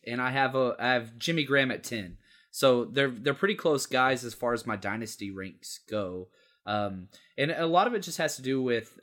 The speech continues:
I believe in the offense. Uh, not necessarily, I don't believe in their offense. I believe in their offense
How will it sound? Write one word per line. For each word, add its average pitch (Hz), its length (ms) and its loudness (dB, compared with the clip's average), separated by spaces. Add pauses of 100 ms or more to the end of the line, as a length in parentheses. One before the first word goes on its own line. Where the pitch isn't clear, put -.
I 113 80 -4
believe 123 300 0
in 147 80 -6
the 127 100 -4
offense. 135 760 -2 (360)
Uh, 113 240 0 (1040)
not 156 300 2
necessarily, 147 720 2
I 120 80 -2
don't 139 180 2
believe 135 220 2
in 127 60 -2
their 107 140 4
offense. 107 380 -2
I 117 80 0
believe 135 200 0
in 147 60 -2
their 123 120 4
offense 123 500 2